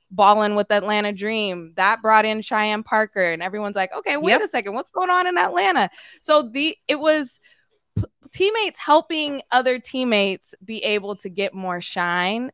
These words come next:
Speaker 1: and that got me really excited when I look at these reserves.
Speaker 2: Yeah, I mean, you talk about teammates, then you go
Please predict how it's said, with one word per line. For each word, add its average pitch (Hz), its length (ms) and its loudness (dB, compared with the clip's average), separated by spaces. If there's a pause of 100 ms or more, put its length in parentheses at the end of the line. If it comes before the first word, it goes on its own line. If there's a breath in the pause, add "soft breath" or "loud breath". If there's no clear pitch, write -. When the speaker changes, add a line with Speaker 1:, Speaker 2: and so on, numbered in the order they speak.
(100)
Speaker 1:
and 202 180 0
that 226 180 4
got 247 220 2
me 220 140 -4
really 196 360 -4
excited 170 540 -6
when 170 140 -10
I 165 100 -4
look 165 260 -10
at 160 160 -8
these 160 580 -12
reserves. - 760 -12 (1700 loud breath)
Speaker 2:
Yeah, 196 460 -4
I 214 80 0
mean, 202 480 -4 (640)
you 220 240 -4
talk 226 260 0
about 202 280 -2
teammates, 196 760 -6 (160)
then 214 340 -4
you 214 140 -6
go 185 640 -4